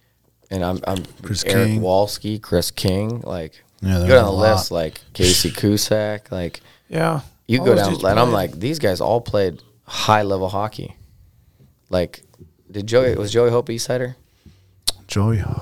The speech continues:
Speaker 2: I don't think
Speaker 3: I think
Speaker 2: so.
Speaker 3: he's, like,
Speaker 1: So
Speaker 2: Do you say
Speaker 3: mid,
Speaker 2: Lee?
Speaker 3: mid-
Speaker 2: Leezy?
Speaker 1: Mike Lee,
Speaker 3: He
Speaker 1: Mike Lee was on the U S national team, like, and then he,
Speaker 2: Yeah.
Speaker 1: you know, he
Speaker 3: He's
Speaker 1: played
Speaker 3: still
Speaker 1: his East
Speaker 3: East.
Speaker 1: Side guy. J J,
Speaker 3: Yeah.
Speaker 1: like, I go down the list, like,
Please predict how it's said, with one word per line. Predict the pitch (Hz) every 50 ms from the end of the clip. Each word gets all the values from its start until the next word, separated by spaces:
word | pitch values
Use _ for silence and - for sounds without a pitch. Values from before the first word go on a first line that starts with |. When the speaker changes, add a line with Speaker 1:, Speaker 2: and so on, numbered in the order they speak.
| - - -
Speaker 2:
I | - 120 135 165 214 240 254 254 254 254 254 254 254 254 254 254 247 254 254 240 220
don't | 214 208
think | 185 -
Speaker 3:
I | -
think | 170 147
Speaker 2:
so. | 302 311 285
Speaker 3:
he's, | 135 -
like, | 294 240 175 - -
Speaker 1:
So | - - 110 107
Speaker 2:
Do | 127
you | 131
say | - - 147 139
Speaker 3:
mid, | 220 -
Speaker 2:
Lee? | 123 131 131 139 143 135
Speaker 3:
mid- | 127 -
Speaker 2:
Leezy? | - 113 127 135 127 127 139 139 131 -
Speaker 1:
Mike | 104 110 135 160 - 123
Lee, | 123 165 -
Speaker 3:
He | - 113
Speaker 1:
Mike | 123 143 131 -
Lee | 131 165 175
was | 151 131
on | 120 110
the | 107
U | 113
S | 117 107
national | 107 104 120 143 - - 101 87
team, | - - 98 95 95
like, | 92 85 80 - -
and | 92 98
then | 101 98
he, | 101 101 101
Speaker 2:
Yeah. | 104 110 107 90
Speaker 1:
you | - 101
know, | 98 98 98
he | 101 104
Speaker 3:
He's | - -
Speaker 1:
played | 101 107 107 104
Speaker 3:
still | 117 107
Speaker 1:
his | 101
East | 101 107 -
Speaker 3:
East. |
Speaker 1:
Side | - 113 131 127 87
guy. | 98 76 69 73 80
J | 82 92 101 101 107 117
J, | 113 104 101 90 90
Speaker 3:
Yeah. | 87
Speaker 1:
like, | 92 92 87 98
I | 101
go | 113 117
down | 107 95
the | 85
list, | 85 101 123 120 - -
like, | 92 90 - -